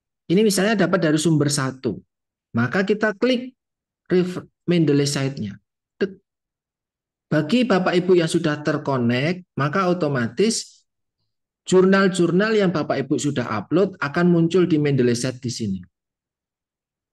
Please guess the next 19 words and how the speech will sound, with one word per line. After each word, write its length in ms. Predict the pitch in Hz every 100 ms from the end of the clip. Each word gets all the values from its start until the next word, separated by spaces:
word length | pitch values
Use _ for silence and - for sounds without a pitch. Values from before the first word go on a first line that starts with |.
| _ _ _ _ _ -
Ya, 400 | 104 110 147 214 - _ _ _ _ _ _ _ -
Mendeley 320 | 117 104 104
site-nya 240 | - 113 139
sudah 240 | 139 110
muncul. 480 | 101 98 98 101 - _ _
Tadi 180 | 147 117
kan 340 | 165 180 180 180 - _ _ _ _ _ _ _ _ -
ah, 120 | 123
nama 840 | 135 127 120 123 147 147 143 143 139
publikasinya 720 | 147 131 123 127 127 135 131
tahun 160 | 127 131
berapa 240 | 117 127
sudah 240 | 170 175 123
diperbaiki 600 | 131 127 120 107 101 160
tuh 160 | 160
di 240 | 139 123 117 - - _
Mendeley 400 | 127 127 113 110
site-nya, 640 | 110 117 98 135 135 98 - -
sorry, 320 | 110 95